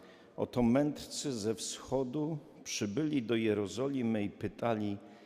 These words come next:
„Gdzie jest nowonarodzony król żydowski? Ujrzeliśmy bowiem jego gwiazdę na wschodzie i przybyliśmy oddać mu pokłon”. Skoro to usłyszał król Herod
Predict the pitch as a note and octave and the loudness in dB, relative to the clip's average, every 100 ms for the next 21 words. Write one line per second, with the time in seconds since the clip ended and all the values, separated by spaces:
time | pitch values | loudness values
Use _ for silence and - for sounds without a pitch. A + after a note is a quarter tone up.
0 | - - F#2 F#2+ F3+ C#3+ F#2+ G#2+ G2 F#2 | -20 -14 -12 0 4 4 2 2 2 4
1 | F#2 F#2 F#2 E2+ G2+ A2 G2+ F#2+ - A2 | 4 4 2 0 -2 0 -2 -4 -8 -2
2 | G#2 G2+ - - F2 G2 F#2 F#2 E2 - | 0 0 -4 -8 -6 -6 -2 -2 -2 -10
3 | - - - - - _ _ - - - | -14 -16 -20 -20 -20 _ _ -20 -20 -20
4 | _ F#2+ F2+ G2+ A2 G#2 A2+ A2 A2+ A2+ | _ -4 2 4 4 2 0 2 4 4
5 | A#2+ A#2 A2 A#2 G#2+ A2 C#3 B2 A2 F#2+ | 4 4 2 0 0 2 2 2 0 2
6 | F#2 E2+ - - A2 A2+ G2+ G#2+ - - | 2 -2 -8 0 0 2 0 -4 -4 -6
7 | G#2+ B2+ C3+ A2+ - B2 - C#3 A2+ A2+ | -4 -2 -2 -2 -2 -2 -2 -4 -4 -4
8 | A#2+ - A#2 A2+ - B2 G2 - B1 - | -4 -2 -2 -2 0 0 0 -8 -12 -12
9 | - - - - - - - - _ _ | -16 -20 -20 -20 -20 -20 -20 -20 _ _
10 | _ _ - - G#2 G2 F2 G#2 G2 - | _ _ -12 -4 0 0 0 0 0 -2
11 | A2 G#2 - F2 - F#2 F#2+ E2+ - F#2+ | -4 -4 -4 -6 -6 -4 -2 -2 -4 -2
12 | F#2 G2 B2 - - | 0 0 -2 -6 -18